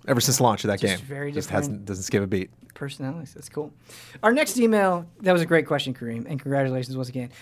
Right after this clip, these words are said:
Speaker 2: Our next email comes in from John, who says, "Hey, Ben and friends, a breezy one for you. Are there any terms specific to one console slash game slash brand that you tend to use across the board? For example, I tend to refer to all shoulder buttons as bumpers or triggers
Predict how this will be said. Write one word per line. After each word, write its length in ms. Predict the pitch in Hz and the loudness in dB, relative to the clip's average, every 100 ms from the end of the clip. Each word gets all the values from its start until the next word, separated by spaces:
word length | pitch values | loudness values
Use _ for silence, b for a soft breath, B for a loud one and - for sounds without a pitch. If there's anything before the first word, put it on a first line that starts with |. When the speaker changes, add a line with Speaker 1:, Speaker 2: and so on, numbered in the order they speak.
| B - | B 4
Speaker 2:
Our 80 | |
next 180 | 247 233 | 4 6
email 260 | 247 233 214 | 6 6 4
comes 300 | - 208 185 | 2 0 0
in 120 | 208 | -2
from 280 | - 175 143 | 0 0 0
John, 560 | 143 180 311 214 247 - b b b | 4 4 6 4 2 -2 b b b
who 60 | 170 | -2
says, 140 | 190 | 0
"Hey, 140 | 214 381 | 2 6
Ben 140 | 247 | 6
and 120 | 175 | 6
friends, 320 | 165 143 147 143 | 4 2 2 -2
a 80 | 175 | -8
breezy 380 | 170 269 330 214 | -2 0 2 2
one 180 | 147 135 | 0 -2
for 220 | 135 123 | -4 -6
you. 180 | 120 123 b b b | -8 -12 b b b
Are 120 | 160 | 2
there 100 | 170 180 | 4 4
any 180 | 285 330 | 4 4
terms 320 | 233 226 214 | 2 2 2
specific 460 | - 170 220 214 214 | 0 0 2 0 -2
to 80 | |
one 260 | 151 175 240 | 0 2 2
console 560 | 240 185 - 175 175 170 | 0 -4 0 0 0 -2
slash 340 | - 151 220 | -4 0 0
game 320 | - 151 131 127 | 2 0 2 -2
slash 320 | - 135 - | -4 -6 -2
brand 420 | 165 214 196 160 | 2 2 2 0
that 120 | 180 | -2
you 120 | 202 | -2
tend 280 | - 196 254 | -4 0 2
to 40 | 262 | 2
use 240 | 202 190 | 0 -4
across 360 | 190 139 123 - | -4 -4 -6 -10
the 80 | |
board? 420 | 165 339 403 120 - B B B - | 0 4 4 2 -8 B B B 4
For 180 | 226 | 6
example, 360 | 240 185 190 196 | 8 6 6 6
I 140 | 170 | 4
tend 180 | 156 208 | 4 2
to 40 | 214 | 4
refer 260 | 170 185 | 2 0
to 100 | 165 170 | -2 -2
all 220 | 196 214 | 0 0
shoulder 340 | - 202 233 | 0 0 0
buttons 360 | 165 139 143 139 | 0 0 0 -2
as 240 | 165 143 | -4 -4
bumpers 460 | 131 170 175 143 123 | 0 0 2 -2 -2
or 160 | 175 131 | -8 -8
triggers 560 | - 277 151 135 127 | -4 -2 -2 -2 -6